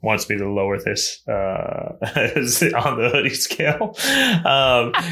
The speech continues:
and say, "Gotcha." But, um, the, <laughs> the earnest part of me realizes that, uh, this was a ten dollar Slack, um, or ten dollar cookie, um,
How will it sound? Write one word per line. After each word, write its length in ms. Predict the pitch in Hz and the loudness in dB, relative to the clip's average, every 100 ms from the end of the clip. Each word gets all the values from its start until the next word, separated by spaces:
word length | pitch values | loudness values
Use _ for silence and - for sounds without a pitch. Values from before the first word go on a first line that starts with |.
| 165 170 - | -4 -4 -2
and 220 | 120 120 | -2 2
say, 260 | 123 110 - | 2 0 2
"Gotcha." 440 | 156 175 131 120 - - - - | 0 2 0 -2 -4 -14 -12 -2
But, 360 | 117 139 117 | 2 4 4
um, 680 | 143 139 131 123 120 117 - - | 2 2 4 4 2 -2 -6 -8
the, 580 | 120 143 139 131 123 123 - - 151 - | 0 0 2 2 0 0 0 4 2 2
<laughs> 420 | - - 185 156 | -10 -14 -12 0
the 160 | 139 139 | 4 4
earnest 280 | 208 180 | 4 2
part 200 | - 143 | 0 -2
of 40 | 135 | -2
me 320 | 131 123 120 | 0 0 0
realizes 580 | 127 127 123 120 117 - | 0 2 4 2 0 0
that, 300 | 113 - - 120 | 2 2 0 0
uh, 540 | 113 107 104 101 - - | 2 2 0 -2 -6 -2
this 180 | 143 147 | 0 2
was 100 | 165 | 2
a 60 | 151 | 0
ten 240 | - 143 | 0 0
dollar 380 | 135 120 120 117 | 4 4 4 2
Slack, 560 | 110 - 123 107 - - _ _ | 0 0 2 0 -2 -14 _ _
um, 580 | - 104 98 98 95 95 | -4 -2 0 -2 -2 -2
or 100 | 117 | 0
ten 200 | 120 151 | 2 2
dollar 260 | 139 120 107 | 2 0 0
cookie, 580 | - 143 - 101 80 - - - - - | -2 -4 0 -2 -2 -8 -20 -20 -10 0
um, 540 | 110 107 101 101 101 | 2 4 2 2 0